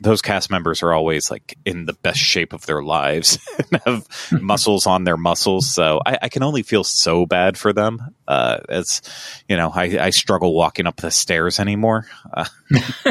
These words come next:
Speaker 1: they,
Speaker 2: <laughs>
Speaker 1: they just paddle guests around in a canoe all day. <laughs>
Speaker 2: I know. It's amazing. Just amazing. But a fun, fun attraction at Disneyland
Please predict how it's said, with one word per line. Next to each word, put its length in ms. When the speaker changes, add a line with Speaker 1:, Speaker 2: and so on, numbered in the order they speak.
Speaker 1:
they, 240
Speaker 2:
<laughs> 320
Speaker 1:
they 140
just 260
paddle 500
guests 280
around 260
in 120
a 40
canoe 320
all 140
day. 240
<laughs> 260
Speaker 2:
I 120
know. 220
It's 200
amazing. 580
Just 280
amazing. 560
But 240
a 60
fun, 560
fun 300
attraction 540
at 140
Disneyland 640